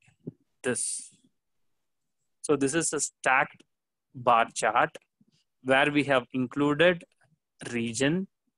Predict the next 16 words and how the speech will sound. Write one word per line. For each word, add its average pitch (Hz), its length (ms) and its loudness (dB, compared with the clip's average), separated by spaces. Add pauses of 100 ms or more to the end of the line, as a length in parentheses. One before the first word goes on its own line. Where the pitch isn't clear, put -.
(1080)
subcategory 135 880 -2 (1300)
as 131 200 2
dimensions, 123 1080 -2 (840)
and 143 260 0
we 135 100 2
have 131 200 2
included 143 680 2 (1500)
sales - 800 2 (120)
in 135 340 0 (640)
measures, 127 1000 2 (840)
and 143 180 2
we 147 180 6
have 156 260 2
to 190 160 2
execute 147 640 -2
calculations 156 1040 0